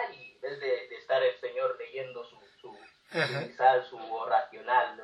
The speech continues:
Speaker 1: el libro con el que típicamente hacen las oraciones de la mañana, estaba leyendo ese cuaderno y,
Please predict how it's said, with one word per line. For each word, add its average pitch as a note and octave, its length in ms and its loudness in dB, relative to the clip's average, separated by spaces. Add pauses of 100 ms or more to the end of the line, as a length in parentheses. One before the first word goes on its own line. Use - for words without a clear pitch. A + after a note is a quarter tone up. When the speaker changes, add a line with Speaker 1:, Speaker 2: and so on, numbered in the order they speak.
Speaker 1:
el A2 60 -20
libro B2 420 -4
con A2+ 140 -8
el G#2+ 160 -14
que A2 120 -14
típicamente A#2+ 680 -6
hacen A#2 280 -4
las B2 220 -8
oraciones - 400 -8
de - 80 -18
la - 80 -6
mañana, - 260 -8
estaba - 320 2
leyendo - 360 -8
ese - 180 -16
cuaderno - 500 0
y, - 160 -16